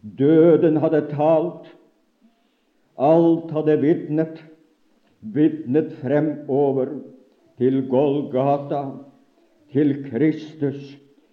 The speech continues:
til Guds lam som bærer verdens synd, som bar verdens synd. Ja, de mange land hadde vist seg å være effektiv i sin forbilledlige tjeneste.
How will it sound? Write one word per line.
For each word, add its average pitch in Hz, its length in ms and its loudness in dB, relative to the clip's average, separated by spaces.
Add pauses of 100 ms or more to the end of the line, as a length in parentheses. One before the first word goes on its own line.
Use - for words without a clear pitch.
(180)
til 143 200 0 (140)
Guds - 320 -4 (340)
lam 143 460 2 (680)
som 139 240 0
bærer 131 400 2
verdens 123 640 -2
synd, 139 300 -4 (320)
som 139 260 -6
bar 139 240 -2
verdens 127 600 -4
synd. 123 260 -6 (2000)
Ja, 151 360 4
de 165 180 6
mange 165 500 2
land 160 280 2 (1120)
hadde 143 300 2
vist 151 400 -2
seg 151 160 -2
å 147 80 -2
være 147 300 0
effektiv 143 920 -4 (560)
i 139 180 2
sin 147 380 -2
forbilledlige 135 920 -2
tjeneste. 127 800 -4